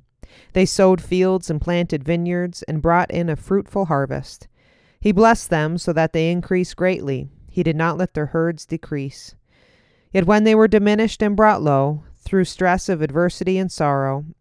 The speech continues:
he pours contempt on princes and makes them wander in trackless wastes. He lifted up the poor out of misery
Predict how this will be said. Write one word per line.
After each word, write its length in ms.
he 160
pours 340
contempt 500
on 180
princes 580
and 160
makes 280
them 160
wander 400
in 80
trackless 520
wastes. 540
He 100
lifted 380
up 160
the 80
poor 320
out 100
of 140
misery 540